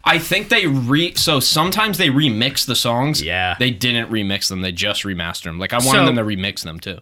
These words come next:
Speaker 1: So.
Speaker 2: I saw this, um, I saw this on TikTok. I don't know where I saw it, but it was Snoop Dogg talking about remasters, about how he's remastered. He just, re-, I think he remastered something, right? But instead of, like,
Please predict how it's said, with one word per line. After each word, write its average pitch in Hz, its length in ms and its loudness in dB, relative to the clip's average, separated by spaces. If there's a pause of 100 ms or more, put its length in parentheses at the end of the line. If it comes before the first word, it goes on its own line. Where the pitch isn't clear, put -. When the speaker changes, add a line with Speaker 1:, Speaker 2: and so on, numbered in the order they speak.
(300)
Speaker 1:
So. 90 140 -20
Speaker 2:
I 156 360 2
saw 156 400 -2
this, 147 420 -4
um, 104 680 -4
I 104 100 -18
saw 202 160 -8
this 165 120 -6
on 95 120 -8
TikTok. - 420 -4 (680)
I 156 120 0
don't 170 80 2
know 147 120 0
where 110 120 -2
I 95 40 -2
saw 71 220 -8
it, 67 80 -16 (300)
but 123 220 -4
it - 80 -2
was 123 160 -2
Snoop 165 340 0
Dogg 117 280 0
talking 110 260 -2
about 101 240 -2
remasters, 160 840 0 (520)
about 131 260 0
how 127 160 2
he's 127 220 -2
remastered. 117 720 0 (160)
He 135 100 -8
just, 156 160 -4
re-, 127 140 -4
I 123 80 -2
think 160 140 -4
he 127 100 -6
remastered 107 480 -4
something, - 340 -10 (140)
right? 98 180 -4 (420)
But 113 60 0
instead 113 300 0
of, 135 120 -2
like, 117 320 -2